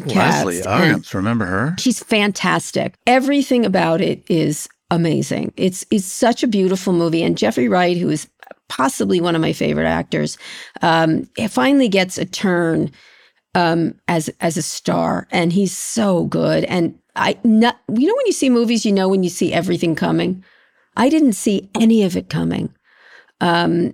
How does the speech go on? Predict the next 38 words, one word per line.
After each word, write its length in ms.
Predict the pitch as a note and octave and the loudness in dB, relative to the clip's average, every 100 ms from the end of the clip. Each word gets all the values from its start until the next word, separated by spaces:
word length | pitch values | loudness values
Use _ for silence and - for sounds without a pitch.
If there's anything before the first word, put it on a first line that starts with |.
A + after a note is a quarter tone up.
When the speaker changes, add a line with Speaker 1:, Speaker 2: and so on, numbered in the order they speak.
| - | -4
Speaker 1:
you 140 | G#3+ G#3 | 0 2
know, 420 | F#3+ F3 E3 - - | 2 2 0 -2 -2
I, 340 | F3+ - - - | 0 0 -2 -2
I 140 | - | -2
didn't. 400 | F#3 F3 E3+ F#3 | 0 0 0 0
It's 260 | F#3 F#3 - | -2 -4 -4
Sterling 340 | - B3 A3 | 0 2 2
K. 160 | G3 F3+ | 0 0
Brown 340 | F3 D#3+ D3+ | 0 0 -2
plays 220 | - - | -2 -4
his 120 | D3+ D3+ | -4 -6
brother. 360 | D#3+ D#3+ D#3 - | -4 -2 -4 -4
Every 340 | F#3+ A#3+ C4+ A#3+ | -2 -2 -4 -4
single 580 | - - - C#4 B3+ A3+ | -6 -8 -2 0 0 -4
person 420 | G#3+ F3 - F3+ | -4 -4 -4 -4
in 80 | - | -4
this 200 | A3+ F#3+ | -4 -4
movie 340 | D#3 F3+ - | -4 -4 -4
is 160 | F3 - | -6 -6
fantastic. 720 | - - F#3+ - - - - | -6 -4 -4 -4 -6 -8 -4
And 180 | E3 D#3 - - - | -4 -4 -12 -20 -8
it's 200 | - G3 | -6 -4
a, 140 | G#3 F#3+ _ - | -4 -6 _ -10
it, 160 | - _ | -10 _
it's 180 | A3 G#3+ | -6 -4
a 60 | A3 | -2
life-affirming 800 | A3+ B3+ D4 C#4+ A#3+ A3 G#3+ G#3 | 2 2 0 -2 0 0 2 2
movie, 300 | B3 D4+ C4+ | 0 0 0
but 140 | G3 | 2
also 360 | F#3 F#3 - F#3 | 0 -2 -2 -4
very 440 | G3+ F3 F3+ G#3+ | -2 -2 -2 -2
tough. 380 | - A#3+ A3+ G3 | -4 -4 -4 -4
So 500 | - - - - F#3+ F#3 - | -10 -10 -2 0 -2 -4 0
anyway, 520 | D4 C4+ F#3 E3+ - - | 2 4 2 0 -2 0
loved 300 | G3+ F#3 - | 2 2 -4
it. 180 | - _ | -8 _
American 340 | F#3+ F3 F#3 F#3 | 0 0 -2 -4
Fiction. 420 | E3 - - | -4 -6 -10